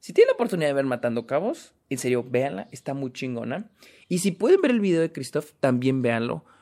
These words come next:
porque a todos aquellos que quieran estudiar cine y quieran hacer, o quieran hacer películas, los va a inspirar mucho en el cómo se hacen las cosas, porque es una película muy chiquita, es una película muy, muy, muy chiquita,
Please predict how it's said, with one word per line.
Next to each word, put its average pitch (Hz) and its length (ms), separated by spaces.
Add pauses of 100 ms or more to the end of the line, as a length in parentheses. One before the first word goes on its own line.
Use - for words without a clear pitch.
(140)
porque 135 260
a 131 60
todos 233 200
aquellos 175 220
que 135 100
quieran 139 160
estudiar 117 360
cine 110 400
y - 40
quieran 113 180
hacer, 110 220
o 110 120
quieran 139 220
hacer 113 220
películas, 135 560 (400)
los 131 220
va 143 40
a 160 40
inspirar 165 420
mucho 139 360
en 120 80
el 113 220 (180)
cómo 156 400
se 151 120
hacen 135 200
las 120 160
cosas, - 380
porque 160 220
es 190 60
una 247 140
película 240 360
muy 208 340
chiquita, - 600
es 139 80
una 190 140
película 185 280
muy, 175 360
muy, 170 220
muy 160 180
chiquita, - 520